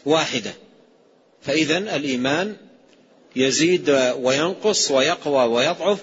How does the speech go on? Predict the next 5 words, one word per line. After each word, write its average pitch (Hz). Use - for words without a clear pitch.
بحسب 143
حظ 151
الإنسان 143
ونصيبه 151
من 151